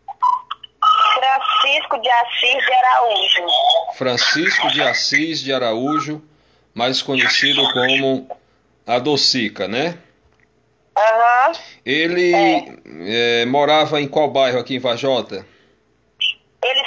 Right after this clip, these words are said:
Speaker 1: sempre morou aqui no Empréstimo.
Speaker 2: Sempre morou no bairro Empréstimo. Ok.
Speaker 1: Hã?
Speaker 2: Ele,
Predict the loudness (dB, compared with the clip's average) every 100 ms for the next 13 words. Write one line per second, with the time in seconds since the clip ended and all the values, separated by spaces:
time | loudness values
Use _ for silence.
0 | 0 0 0 2 4 2 0 -2 -2 0
1 | 2 0 -2 -2 -2 -4 -8 -2 0 2
2 | 0 0 0 0 2 2 4 2 0 -4
3 | 0 0 0 0 0 0 -2 -2 0 0
4 | 2 2 0 -4 -10 _ _ _ -20 _
5 | _ 0 2 2 2 4 4 2 -2 -6
6 | -4 -2 -4 -8 -12 -4 0 0 2 0
7 | 2 0 -2